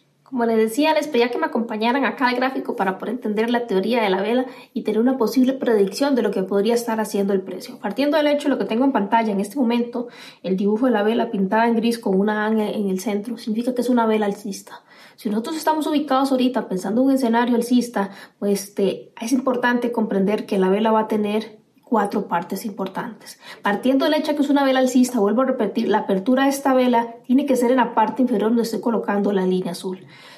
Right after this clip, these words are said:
En este caso, el cierre de la vela tiene que ser donde coloque la línea roja. Y desde luego la vela también va a tener un punto mínimo y un punto máximo, entendiendo que el mínimo es la vi-, la, la línea en celeste y que el punto máximo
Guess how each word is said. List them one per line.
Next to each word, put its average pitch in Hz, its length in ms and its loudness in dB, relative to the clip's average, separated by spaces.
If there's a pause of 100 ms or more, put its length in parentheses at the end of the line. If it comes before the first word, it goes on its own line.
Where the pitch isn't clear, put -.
(140)
En 202 140 0
este 240 280 0
caso, 240 540 0 (300)
el 202 160 0
cierre 254 300 2
de 277 40 4
la 262 120 4
vela 254 320 2
tiene 240 260 0
que 226 100 -2
ser 226 200 0
donde 220 220 0
coloque 196 380 2
la 240 160 2
línea 214 380 4
roja. 190 480 -4 (100)
Y 226 140 0
desde 233 160 4
luego 269 240 4
la 262 100 4
vela 262 240 4
también 240 280 2
va 254 40 2
a 247 40 -2
tener 254 200 4
un 254 160 2
punto 269 320 2
mínimo 233 440 6
y 220 60 6
un 233 120 4
punto 226 320 2
máximo, 240 480 2
entendiendo 208 480 2
que 254 80 0
el 240 80 4
mínimo 240 340 4
es 247 60 4
la 233 160 4
vi-, 240 200 2
la, 208 340 2
la 202 340 -2
línea 240 300 4
en 240 80 2
celeste 262 540 0
y 240 120 -2
que 214 140 -2
el 196 80 -2
punto 240 320 0
máximo 233 580 2